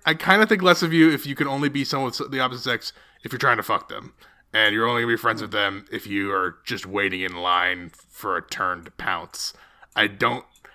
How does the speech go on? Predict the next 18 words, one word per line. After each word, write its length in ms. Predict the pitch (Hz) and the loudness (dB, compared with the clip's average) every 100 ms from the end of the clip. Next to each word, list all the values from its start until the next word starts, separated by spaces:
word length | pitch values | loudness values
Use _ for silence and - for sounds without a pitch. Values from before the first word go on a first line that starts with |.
| - _ | -20 _
I 180 | 131 170 | 12 12
don't 200 | 196 180 | 12 12
have 200 | 185 185 | 12 12
that, 340 | 180 170 165 147 | 12 10 2 4
that, 260 | 156 139 | 4 4
whatever 240 | 139 156 160 | 4 6 8
that 200 | 156 135 | 6 4
gene 260 | 139 156 | 0 2
is 220 | 165 165 165 | 4 4 4
in 140 | 170 | 4
me. 280 | 175 185 180 - - - | 4 2 0 -10 -20 -4
I 120 | 120 | 2
don't 100 | 123 | 4
think 160 | 147 151 | 4 2
Nicole 280 | 139 165 165 | 4 4 6
does. 480 | 170 175 160 - - - - - | 6 4 2 -4 -10 -20 -12 0
And 80 | 123 | 2
I 200 | 120 | 2